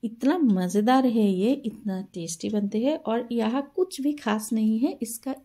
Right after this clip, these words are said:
एक ही खासियत है, वो है वो मिट्टी का हंडी का जो खुशबू।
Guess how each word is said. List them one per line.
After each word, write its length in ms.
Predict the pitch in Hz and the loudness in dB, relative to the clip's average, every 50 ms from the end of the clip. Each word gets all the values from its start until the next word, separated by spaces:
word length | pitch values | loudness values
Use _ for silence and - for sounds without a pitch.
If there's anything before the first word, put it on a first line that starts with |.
| - - | -6 -2
एक 160 | 247 269 269 - | -2 -2 -2 -2
ही 100 | - 254 | -6 -8
खासियत 580 | - - 208 185 190 - - 196 190 185 185 - - - | -6 -6 -8 -8 -6 -8 -6 -6 -6 -6 -6 -10 -8 -6
है, 220 | 247 311 480 554 _ _ _ _ _ _ _ _ - | -4 -4 -4 -6 _ _ _ _ _ _ _ _ -8
वो 200 | 208 196 190 190 196 | -6 -4 -4 -2 -2
है 140 | 254 330 359 | -2 -2 0
वो 400 | 302 233 220 208 202 196 202 - _ _ _ _ _ _ _ _ - | 0 0 0 0 0 0 -4 -8 _ _ _ _ _ _ _ _ 0
मिट्टी 260 | 208 202 208 - 262 | 0 0 0 -2 -4
का 120 | 247 262 247 | -2 -2 -2
हंडी 300 | 220 196 175 170 175 180 | 0 0 -2 -2 -4 -4
का 140 | - 208 | -2 0
जो 180 | 208 202 277 330 | 0 2 0 0
खुशबू। 540 | - - 247 214 - - - 190 160 165 | 0 -2 -4 -2 -2 -4 -4 -4 -6 -6